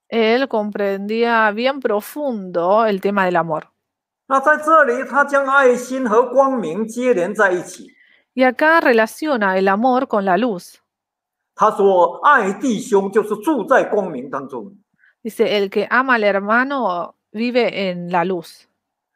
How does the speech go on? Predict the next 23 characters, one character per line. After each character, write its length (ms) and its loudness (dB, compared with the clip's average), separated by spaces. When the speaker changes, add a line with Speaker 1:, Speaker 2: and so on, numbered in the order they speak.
Speaker 2:
那 120 2
这 260 4
种 240 4
人 140 6
没 160 -4
有 160 4
绊 320 2
倒 160 2
的 140 2
缘 400 -2
由 240 0
啊， 420 -2
就 120 0
他 260 2
绝 420 2
对 220 4
不 180 -4
可 180 -2
能 160 -8
去 160 -8
犯 340 0
罪 360 2
啊。 100 -14